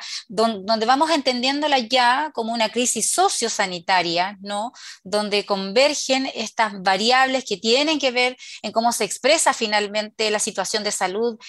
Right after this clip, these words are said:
el fenómeno de la salud o el estado de la salud, para quienes nos están sintonizando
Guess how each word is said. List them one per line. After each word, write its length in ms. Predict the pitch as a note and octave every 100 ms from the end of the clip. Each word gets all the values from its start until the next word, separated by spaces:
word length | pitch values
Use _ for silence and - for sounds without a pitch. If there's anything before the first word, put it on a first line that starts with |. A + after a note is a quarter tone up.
| -
el 120 | G3 F#3+
fenómeno 600 | - F3+ A#3 B3+ A#3 A3
de 80 |
la 80 | G#3
salud 320 | G#3 G#3 A3 F#3
o 100 | F#3
el 80 |
estado 520 | E3+ - - D4 C#4 B3+
de 120 | A#3+
la 120 | A3+
salud, 360 | - A3+ A#3 A3+ - -
para 160 | G#3
quienes 240 | G3+ A3 G#3+
nos 140 | G3
están 500 | G3 - G#3+ G#3+ G#3
sintonizando 960 | G3 G#3+ F#3+ F3+ - G#3+ G#3+ G#3 G#3